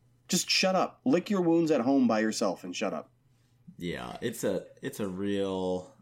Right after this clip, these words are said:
Speaker 2: and I mean, much documented, all the talking. And we could sit here and we could go through, uh, uh, one by one all of the absurd things, and we could,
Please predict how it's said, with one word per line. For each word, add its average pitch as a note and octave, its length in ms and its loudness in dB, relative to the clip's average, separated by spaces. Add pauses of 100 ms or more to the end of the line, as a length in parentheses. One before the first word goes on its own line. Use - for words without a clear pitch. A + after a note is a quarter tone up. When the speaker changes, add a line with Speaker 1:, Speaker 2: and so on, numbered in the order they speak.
(100)
Speaker 2:
and C#3 180 -2
I B2 60 -2
mean, A#2 280 0
much D3 320 -6
documented, F#2+ 920 -4
all G2 220 -2
the F2+ 100 -6
talking. F#2+ 760 -6 (800)
And A#2+ 160 -6
we C#3+ 100 0
could A2 200 -6
sit G2+ 240 -4
here G2+ 400 0
and G2+ 180 -4
we G2+ 80 -4
could F2+ 200 -6
go F#2+ 200 -2
through, F#2 540 -4
uh, - 140 -10 (100)
uh, A2 80 -6
one G#2 320 -2
by F#2+ 180 0
one F#2 640 -4 (100)
all F#2+ 460 -4
of F2 160 -10
the F2 320 -2 (600)
absurd F#2+ 640 -4
things, F#2 560 -4
and F#2 180 -4
we G2 120 -2
could, F2+ 320 -6